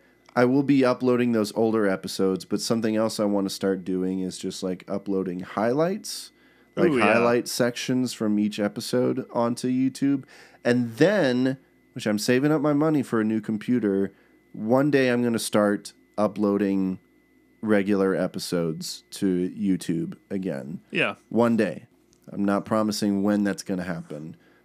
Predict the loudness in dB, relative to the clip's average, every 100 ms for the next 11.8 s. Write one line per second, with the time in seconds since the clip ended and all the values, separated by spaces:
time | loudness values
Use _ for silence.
0 | _ _ _ 0 0 0 _ _ -2 0
1 | 0 -2 -4 _ _ -6 -2 -2 -4 -6
2 | -6 -10 _ _ -18 -10 -4 -2 0 -2
3 | -6 _ _ -20 _ 0 2 4 2 -2
4 | -10 _ _ 0 2 6 4 4 2 0
5 | 0 0 0 0 -2 -2 -2 -2 -6 -2
6 | -2 -2 0 0 2 0 -2 -2 -6 -8
7 | -16 -20 -8 -2 -2 0 -4 -4 -4 -2
8 | -2 -4 -6 -6 -6 -4 -6 -6 -10 -10
9 | -10 -10 -8 -8 -10 -12 _ _ -6 -4
10 | -2 -4 -8 -12 -20 -10 0 0 2 4
11 | 4 2 -2 0 0 0 -2 -6